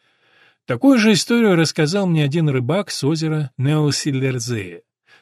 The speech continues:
который, конечно, не был знаком с сообщением Брэма. Однажды я запустил в аквариум к своим землеройкам большую прудовую лягушку. С тех пор я никогда больше не делал этого. Трудно было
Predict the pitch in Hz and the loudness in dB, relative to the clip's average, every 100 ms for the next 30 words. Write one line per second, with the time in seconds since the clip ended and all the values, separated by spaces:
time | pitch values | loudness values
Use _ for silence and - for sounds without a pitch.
0 | _ 101 127 151 156 160 - 160 190 135 | _ -2 0 2 0 0 0 2 2 0
1 | 107 98 107 - 151 156 - - 104 - | -2 -6 -8 -4 -2 -2 -6 -8 -8 -6
2 | 131 120 139 151 170 123 90 _ _ _ | -4 -2 -2 -2 -4 -6 -10 _ _ _
3 | _ _ _ _ _ - 107 107 170 185 | _ _ _ _ _ -8 -6 -2 0 0
4 | 170 185 180 - _ 113 117 180 160 143 | 0 -2 -2 -8 _ -6 -2 -2 -2 -4
5 | 135 - 156 139 123 117 135 151 139 117 | -6 -4 -2 -2 -4 -6 -4 -4 -4 -6
6 | 104 - 127 127 107 110 107 180 226 202 | -8 -6 -4 -4 -6 -8 -2 -2 -2 -4
7 | 185 - _ _ - 139 160 - 196 247 | -6 -8 _ _ -8 -4 -2 -4 -2 0
8 | 233 220 _ _ 107 113 104 107 139 135 | 0 -2 _ _ -8 -6 -6 -4 -4 -4
9 | 110 101 - - - _ _ _ _ - | -6 -10 -14 -16 -20 _ _ _ _ -2
10 | 269 - 269 233 226 220 208 190 214 196 | 0 2 2 4 4 4 2 0 0 2
11 | 190 - 175 170 165 143 156 123 107 107 | 2 2 2 2 2 2 0 0 -4 -8
12 | 160 139 - 107 85 80 _ _ _ 156 | -4 -4 -4 -10 -12 -18 _ _ _ 2
13 | 208 143 123 113 156 127 90 | 4 2 -4 -2 -2 -2 -6